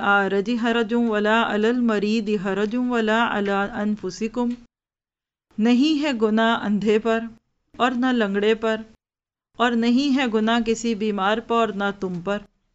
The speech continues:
किस बात में? चार लोगों का तज़किरा किया कि उनको कोई हरज नहीं, no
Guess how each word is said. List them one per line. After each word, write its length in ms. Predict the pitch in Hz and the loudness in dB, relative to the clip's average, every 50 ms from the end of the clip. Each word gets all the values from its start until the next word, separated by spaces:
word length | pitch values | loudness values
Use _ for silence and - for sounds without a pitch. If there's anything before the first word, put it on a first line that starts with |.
| _ _ - | _ _ -6
किस 220 | 262 294 294 - 220 | -6 -6 -6 -4 -4
बात 280 | 202 180 208 202 - | -4 -4 -4 -6 -10
में? 140 | 175 185 240 - - - - | -10 -10 -10 -10 -12 -14 -6
चार 360 | - 208 202 214 226 226 214 | -2 0 2 2 2 2 0
लोगों 280 | 214 202 196 185 202 202 | -2 -2 -2 -2 -4 -6
का 140 | 190 214 202 | -6 -6 -4
तज़किरा 380 | 202 202 190 180 - 202 214 214 214 | -4 -4 -6 -4 -6 -6 -6 -6 -6
किया 320 | - 196 185 185 190 233 - _ _ _ _ _ - - | -6 -8 -8 -6 -8 -10 -12 _ _ _ _ _ -10 -6
कि 80 | 247 | -4
उनको 260 | 247 247 254 254 269 269 | -2 -2 -2 -4 -4 -2
कोई 240 | 262 233 240 269 269 | 0 0 0 0 0
हरज 360 | 240 208 202 208 202 202 190 | 0 0 0 -2 -2 -4 -6
नहीं, 240 | 196 202 208 214 208 | -6 -4 -2 -2 -2
no 140 | 202 208 | -2 -4